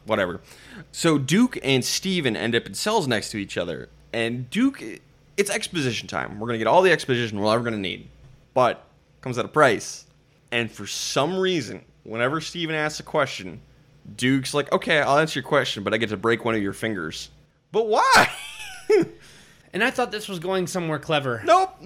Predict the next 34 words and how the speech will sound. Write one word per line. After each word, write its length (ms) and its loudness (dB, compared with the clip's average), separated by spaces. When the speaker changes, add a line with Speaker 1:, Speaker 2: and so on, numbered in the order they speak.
Speaker 2:
But 140 2
it, 300 -8
it, 320 -8
and 180 -2
it 140 0
almost 320 0
did. 340 2
It 180 -8
set 220 0
it 100 0
up 160 2
like 200 -4
it 40 0
was 160 -2
gonna 240 0
be 120 -4
something 400 -4
clever, 500 -2
and 160 2
then 120 2
they 100 6
just 200 -2
decided, 380 2
"No, 160 4
we're 120 0
not 180 2
doing 280 -2
that." 380 -8
And 280 -8
he's 180 -12
just 160 -8
a 60 2
weird 240 0
dude. 340 2